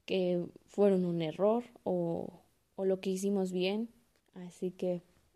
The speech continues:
eso es todo. Gracias por, por escuchar otro episodio más y espero que si este te gusta, regreses para la próxima, <laughs> para el próximo episodio. Que estés bien.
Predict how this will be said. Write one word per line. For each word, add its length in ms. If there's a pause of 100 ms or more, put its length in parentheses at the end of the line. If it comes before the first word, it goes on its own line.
(140)
eso 300
es 100
todo. 300 (320)
Gracias 400
por, 420 (260)
por 140
escuchar 460
otro 180
episodio 480
más 400 (480)
y 160
espero 400
que 320 (720)
si 240
este 240
te 180
gusta, 420 (500)
regreses 460
para 280
la 140
próxima, 540 (520)
<laughs> 500
para 160
el 100
próximo 400
episodio. 560 (640)
Que 80
estés 280
bien. 340